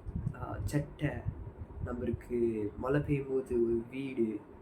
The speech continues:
தூங்குறதுக்கு ஒரு இடம் தந்து, uh,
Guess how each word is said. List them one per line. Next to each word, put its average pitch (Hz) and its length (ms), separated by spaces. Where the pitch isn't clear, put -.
தூங்குறதுக்கு 135 460
ஒரு 117 220
இடம் 113 300
தந்து, 143 500
uh, 120 240